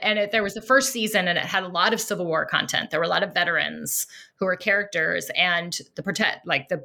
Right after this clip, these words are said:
good guy protagonist was a former Confederate,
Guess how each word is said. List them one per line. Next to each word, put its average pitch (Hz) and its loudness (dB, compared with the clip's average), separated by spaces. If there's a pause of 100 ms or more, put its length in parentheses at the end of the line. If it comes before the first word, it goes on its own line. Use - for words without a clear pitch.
good 220 2
guy 185 0
protagonist 180 -4
was 165 -4
a 165 -4
former 170 0
Confederate, 160 -2